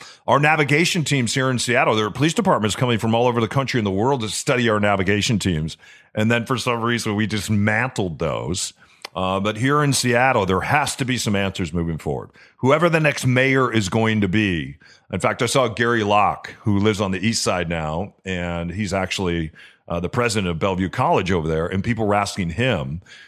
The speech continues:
"You did such a good job in the nineties of being the governor of Washington State. Uh, how about stepping up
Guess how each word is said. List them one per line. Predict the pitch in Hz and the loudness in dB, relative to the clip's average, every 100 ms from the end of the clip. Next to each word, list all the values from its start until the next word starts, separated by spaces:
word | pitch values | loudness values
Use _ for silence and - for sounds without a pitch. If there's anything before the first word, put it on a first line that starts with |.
| _ | _
"You | - 101 | -4 -2
did | 90 151 139 | 2 0 2
such | 147 131 | 0 0
a | |
good | 110 135 110 | 0 0 2
job | 127 120 123 | 4 4 4
in | 117 | 2
the | 107 | 2
nineties | 107 117 127 123 92 90 80 | 2 2 0 0 0 0 -2
of | - 98 | -4 -2
being | 85 113 107 | 0 0 0
the | 95 | 0
governor | 110 127 131 107 95 98 98 _ _ _ | 2 2 2 2 0 -2 -6 _ _ _
of | 92 92 | -2 2
Washington | 101 120 139 - 120 107 | 4 4 4 2 0 0
State. | 90 - 143 160 110 107 _ _ _ - | -2 -2 0 2 0 -4 _ _ _ -10
Uh, | 101 104 104 104 | 0 2 4 2
how | 110 | 2
about | 131 139 | 2 2
stepping | - - 147 123 131 | -2 -2 -2 0 0
up | 127 135 110 - | 2 0 -2 -10